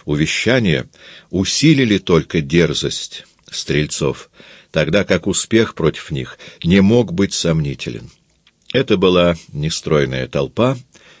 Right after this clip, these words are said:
не имевшая предводителя при недостаточной артиллерии. Начали приготовляться к битве. В обеих ратях служили молебны. Стрельцы исповедались и дали клятву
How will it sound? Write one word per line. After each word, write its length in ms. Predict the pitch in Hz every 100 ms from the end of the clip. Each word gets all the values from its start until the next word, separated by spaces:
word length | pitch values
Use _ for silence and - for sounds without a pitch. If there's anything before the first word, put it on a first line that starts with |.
| -
не 240 | 90 101
имевшая 480 | 101 101 - 92 95
предводителя 840 | 87 87 80 82 82 80 80 78 80 - - _ _
при 320 | 87 87 123
недостаточной 1000 | 123 113 107 - - 76 71 78 - 69
артиллерии. 600 | 67 - 71 67 64 64 - _ _ _ - - _ _ _
Начали 440 | 87 156 160 156 151
приготовляться 800 | 113 95 87 80 76 113 - 117
к 100 | 80
битве. 480 | 73 67 - 64 65 _ _ _ _ _ - - -
В 60 |
обеих 380 | 78 101 98 -
ратях 380 | 98 123 113 85
служили 420 | - 73 85 101
молебны. 640 | 92 80 71 73 71 67 - _ _ _ _
Стрельцы 760 | - - 82 85 82 - 120 123 - - - -
исповедались 1000 | - - - 80 90 120 123 120 - - -
и 100 | 71
дали 320 | 76 101 101
клятву 600 | - 67 80 76 78 85